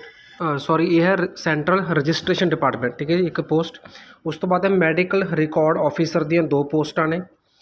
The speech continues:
Then ਹੈ ਟੈਕ-, ਟੈਕਨੀਕਲ ਸੁਪਰਵਾਈਜ਼ਰ ਬਲੱਡ ਬੈਂਕ ਦੀ ਇੱਕ ਪੋਸਟ, ਰੇਡੀਓਲੋਜੀ ਸੁਪਰਵਾਈਜ਼ਰ ਇੱਕ ਪੋਸਟ,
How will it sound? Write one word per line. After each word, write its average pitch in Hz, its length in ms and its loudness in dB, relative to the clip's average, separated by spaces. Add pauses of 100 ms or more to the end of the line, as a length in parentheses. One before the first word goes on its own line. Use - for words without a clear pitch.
(360)
Then 180 120 2
ਹੈ 185 120 2
ਟੈਕ-, 185 340 -2 (140)
ਟੈਕਨੀਕਲ 180 420 0
ਸੁਪਰਵਾਈਜ਼ਰ 170 600 0
ਬਲੱਡ 143 300 0
ਬੈਂਕ 156 280 0
ਦੀ 160 100 -2
ਇੱਕ 151 160 -6
ਪੋਸਟ, 165 340 0 (560)
ਰੇਡੀਓਲੋਜੀ 175 600 2
ਸੁਪਰਵਾਈਜ਼ਰ 160 720 0 (240)
ਇੱਕ 147 180 -4
ਪੋਸਟ, 160 380 -4